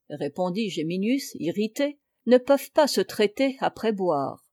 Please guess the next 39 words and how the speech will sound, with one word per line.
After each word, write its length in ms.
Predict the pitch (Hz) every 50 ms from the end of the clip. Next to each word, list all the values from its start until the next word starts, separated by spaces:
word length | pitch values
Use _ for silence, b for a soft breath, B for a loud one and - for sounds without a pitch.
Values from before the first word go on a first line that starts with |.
| _ _ _ _ _ _ -
Mais 260 | 214 220 247 226 185
ce 160 | - - -
que 180 | 214 202 - 233
je 140 | 220 226 226
puis 240 | 220 - - 240 233
te 100 | - 226
dire 440 | 226 190 233 254 226 180 170 151
aussi 300 | 190 190 180 - - 226
bien 240 | 185 170 214 208 190
ivre 360 | 196 233 226 190 - 208 156
qu'à 220 | 143 - - 165 160
jeun, 340 | 160 180 233 233 180 156 - _ _ _ _
c'est 180 | - - 226 220
que 140 | - 240
tout 260 | 233 233 - 269 262 262 -
irait 220 | 233 214 214 208 196
bien 320 | 165 185 220 247 277 277 b b b b
si 240 | - - - 233
Cléopâtre 760 | 226 - 240 240 240 247 254 254 - 233 175 160 - - 196
retournait 560 | 185 175 208 202 - 208 202 208 220 226 220
en 120 | - 190 196
Égypte. » 580 | 214 233 185 - 147 - - - _ - _ _ _ _ _ _ _ _ _ _ _ _ _ _ _
Furieuse, 640 | - - - 190 160 165 190 226 226 185 175 - - - -
la 200 | 170 175 175 170
reine 320 | 151 190 208 214 208 190
l'apostropha. « 880 | 180 175 175 170 - - - - - - 214 214 - - - - - _ _ _ _
Tu 160 | - - 262 269
as 100 | 254 226
bien 240 | 202 247 262 269
fait 220 | 262 - 302 294 269
de 100 | 214 233
parler 400 | 233 - 226 226 233 247 247 247
avant 400 | 220 220 208 185 233 254 254 240
que 100 | - 240
la 160 | 214 202 202
torture 520 | - - 202 - - - - 233 226 220
t'y 160 | 220 - 226 196
ait 80 | 196
contraint. » 560 | - 226 226 240 254 254 - - 151 123 -